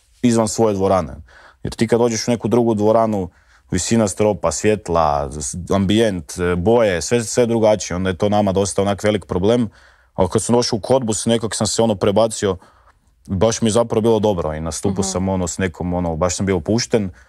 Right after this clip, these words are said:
Speaker 1: imao sam neku volju da pokažem to novo što sam i naučio i svi su bili u nekom, ajmo reći, šoku. Meni čak i glavni sudac došao i rekao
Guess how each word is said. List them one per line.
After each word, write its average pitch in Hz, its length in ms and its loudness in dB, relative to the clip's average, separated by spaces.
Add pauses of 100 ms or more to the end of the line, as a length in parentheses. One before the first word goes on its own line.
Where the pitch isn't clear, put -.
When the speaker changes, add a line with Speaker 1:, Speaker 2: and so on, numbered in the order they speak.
(200)
Speaker 1:
imao 104 140 2
sam 117 120 -2
neku 110 160 -2
volju 110 280 2
da 98 100 0
pokažem 90 540 0
to 92 160 -2
novo 87 260 0
što 82 200 -6
sam 85 300 -6
i 90 60 -4
naučio 95 480 0
i 117 260 0
svi 117 180 -2
su - 140 -4
bili 113 200 2
u 110 40 2
nekom, 110 400 -2 (600)
ajmo 104 200 2
reći, 110 180 0
šoku. 120 340 0
Meni 117 180 2
čak 120 200 -2
i 110 40 -2
glavni 113 280 2
sudac 110 340 0
došao 107 380 0
i 101 60 2
rekao 107 340 0